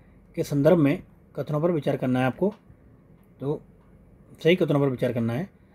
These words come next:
तो यह budget दो हज़ार बाईस तेईस में आई थी, नहीं, दो हज़ार इक्कीस बाईस में आई थी ये। Clear है? तो पहला statement गलत हो गया। दूसरा, यह राजकीय विद्यालयों में कक्षा एक से कक्षा आठ तक के सभी विद्यार्थियों को दो जोड़ी यूनिफॉर्म निःशुल्क प्रदान करने के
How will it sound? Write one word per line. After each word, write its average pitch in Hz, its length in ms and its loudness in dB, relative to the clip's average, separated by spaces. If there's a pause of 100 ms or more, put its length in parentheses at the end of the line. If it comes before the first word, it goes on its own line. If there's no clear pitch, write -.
(140)
तो 143 60 -6
यह 160 140 4
budget 165 360 4
दो 147 140 -2
हज़ार 139 300 0 (520)
बाईस 147 240 -2
तेईस 139 220 -4
में 147 100 0
आई 127 80 0
थी, 156 120 -2
नहीं, 160 180 4
दो 139 120 -2
हज़ार 135 160 -2
इक्कीस 143 280 -10
बाईस 117 280 -4
में 151 80 -4
आई 113 160 -4
थी 98 220 -10
ये। 98 100 -10 (680)
Clear 143 200 2
है? 202 60 6
तो 190 120 -4
पहला 131 200 -4
statement 131 320 -8
गलत 120 200 -4
हो 120 60 -6
गया। 151 180 -4 (520)
दूसरा, 180 340 4 (300)
यह 165 180 6
राजकीय 180 380 2
विद्यालयों 151 420 2
में 147 180 0 (180)
कक्षा 151 260 -4
एक 147 120 4
से 170 180 -4
कक्षा 156 300 -10
आठ 139 200 -2
तक - 120 -10
के - 100 -8
सभी 147 280 0
विद्यार्थियों 123 500 -2
को 147 160 2 (400)
दो 147 160 4
जोड़ी 165 200 6
यूनिफॉर्म 160 400 2
निःशुल्क 160 300 -2
प्रदान 135 240 -6
करने 135 240 -4
के 202 140 -6